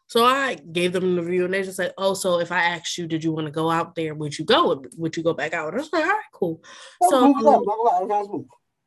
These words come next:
Speaker 1: right, that's, that's smooth. And then, like, I know, I'm not gonna tell y'all my, my go-to move, but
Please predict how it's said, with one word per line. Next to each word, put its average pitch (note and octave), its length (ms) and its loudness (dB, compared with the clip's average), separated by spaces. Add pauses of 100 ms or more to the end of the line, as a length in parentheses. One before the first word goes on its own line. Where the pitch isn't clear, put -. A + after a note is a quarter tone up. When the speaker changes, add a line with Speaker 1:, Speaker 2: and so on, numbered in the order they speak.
(160)
Speaker 1:
right, D#4 300 4
that's, E4 260 0 (280)
that's D#4 200 4
smooth. C#4 340 6
And G3 140 -2
then, F#3+ 100 -2
like, F#3 220 -4
I B3 260 0
know, G3 640 -2 (380)
I'm C4+ 100 2
not F4 220 4
gonna F3 160 0
tell G#3+ 480 4
y'all G#3+ 480 -2
my, G3+ 580 -4
my F#3+ 160 -2
go-to G3+ 420 0
move, G3+ 380 4
but F3+ 300 -2